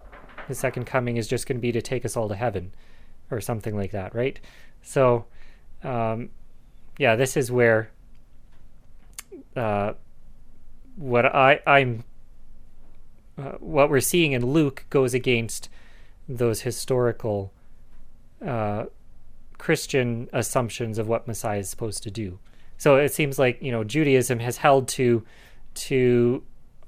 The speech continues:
half of the role of Messiah and upheld that as, you know, this is what Messiah is supposed to do, and sort of, uh,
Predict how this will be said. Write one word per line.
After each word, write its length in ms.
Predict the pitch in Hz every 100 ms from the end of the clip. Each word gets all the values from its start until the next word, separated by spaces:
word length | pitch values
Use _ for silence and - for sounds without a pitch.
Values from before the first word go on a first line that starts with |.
| -
half 500 | - - 165 185 -
of 120 | 151
the 100 | 135
role 220 | 131 127
of 100 | 120
Messiah 480 | 120 110 120 101 98 120
and 100 | 127
upheld 420 | - - 139 117
that 300 | 120 113 -
as, 360 | 120 107 104
you 180 | - 127
know, 80 | 117
this 220 | 110 123
is 80 | 120
what 120 | 120
Messiah 260 | 120 - 110
is 60 |
supposed 300 | 104 120 104
to 80 | -
do, 300 | 107 107 104 - - - - - - -
and 240 | 135 120 113
sort 280 | - 131 123
of, 320 | 113 104 -
uh, 340 | - 120 107